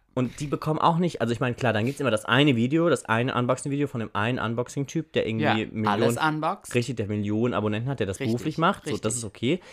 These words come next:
Speaker 1: Aber es gibt so viele
Speaker 2: Aber es
Speaker 1: andere
Speaker 2: gibt ja
Speaker 1: Leute.
Speaker 2: noch sechshundert andere, die das iPhone zwölf Pro Max in Gold,
Speaker 1: <laughs>
Speaker 2: ähm, unboxen.
Speaker 1: Ja, und ich denk mir
Speaker 2: Und die auch denken, das wird auch geguckt.
Speaker 1: Mhm.
Speaker 2: Ja, so wie unser Podcast.
Speaker 1: Ja.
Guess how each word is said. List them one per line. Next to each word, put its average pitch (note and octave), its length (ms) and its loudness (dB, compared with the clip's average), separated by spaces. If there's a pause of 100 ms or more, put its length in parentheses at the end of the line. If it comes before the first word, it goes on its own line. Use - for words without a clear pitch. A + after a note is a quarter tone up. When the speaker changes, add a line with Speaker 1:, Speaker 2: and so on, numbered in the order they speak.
(160)
Speaker 1:
Aber A2+ 100 -8
es - 100 -12
gibt - 120 -14
so - 80 -14
viele D3+ 160 -6
Speaker 2:
Aber C#3 80 -4
es A2+ 60 -4
Speaker 1:
andere F3 220 0
Speaker 2:
gibt A#2 100 -2
ja G#2+ 80 2
Speaker 1:
Leute. G#2+ 160 -2
Speaker 2:
noch A#2 40 -2
sechshundert A2+ 520 -4
andere, B2 340 -6
die G2 140 -8
das - 280 -8
iPhone G2 440 -8
zwölf F#2 400 -8
Pro G2+ 240 -4
Max G2 460 -10
in G#2 380 -8
Gold, G2 360 -6 (220)
Speaker 1:
<laughs> - 240 -12
Speaker 2:
ähm, F3+ 360 6
unboxen. G2 800 -2
Speaker 1:
Ja, G3 220 0
und D#3 60 -2
ich C3+ 100 -6
denk C#3+ 180 0
mir C#3+ 100 0
Speaker 2:
Und C#3 140 2
die A3+ 100 2
auch A#3 160 2
denken, D3 540 0
das F#3+ 200 -2 (1200)
wird G#3 180 -4
auch A#3+ 220 6
geguckt. B2 720 -4
Speaker 1:
Mhm. G#2+ 440 -6 (340)
Speaker 2:
Ja, C#3+ 460 -2 (640)
so D3 180 -8
wie D3+ 80 -6
unser E3+ 240 -4
Podcast. D3 1040 -10
Speaker 1:
Ja. G#2 320 -10